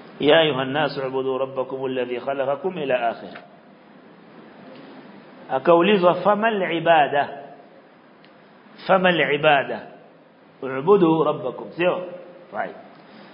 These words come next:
"فما العبادة؟" Ibada ni nini? Hiyo ibada ni kitu gani? Tutatufahamu tujue.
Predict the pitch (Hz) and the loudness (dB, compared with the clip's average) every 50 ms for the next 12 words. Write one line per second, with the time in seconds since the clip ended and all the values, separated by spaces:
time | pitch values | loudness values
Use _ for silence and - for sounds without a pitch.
0 | - - - - - 262 269 247 240 214 190 180 175 170 160 143 127 - - - | -20 -20 -4 0 2 4 4 4 4 6 6 6 6 6 4 2 2 0 -6 -10
1 | - - - - - - - - - - - - - - - _ - _ _ _ | -14 -18 -20 -20 -20 -20 -20 -20 -20 -20 -20 -20 -20 -20 -20 _ -20 _ _ _
2 | _ _ - - - - _ _ - 113 156 170 202 226 220 214 214 208 208 208 | _ _ -20 -20 -20 -20 _ _ -8 -6 -2 2 2 2 2 2 0 0 0 0
3 | 208 196 165 - - - - - - - - - - - - - - - - - | 0 -2 -2 -4 -8 -12 -14 -18 -18 -20 -20 -20 -20 -20 -20 -20 -20 -20 -20 -20
4 | - - - - - - - - - - - - - - - - 156 170 170 135 | -20 -20 -20 -20 -20 -20 -20 -20 -20 -20 -20 -20 -20 -14 -4 0 2 4 4 4
5 | 139 143 147 156 156 147 143 127 123 113 - 127 - 131 131 151 175 170 147 117 | 2 2 2 2 2 2 0 -2 -6 -8 -10 -10 -10 -10 -6 -4 -4 -4 -4 -6
6 | - - - - - - - - - - - 131 127 120 127 123 - 139 143 151 | -10 -14 -16 -18 -20 -20 -20 -20 -12 -6 -4 -4 -2 -4 -6 -6 -2 0 4 4
7 | 170 196 185 175 160 151 175 170 170 214 196 147 120 | 4 4 2 0 -6 -8 -6 -4 0 0 2 0 0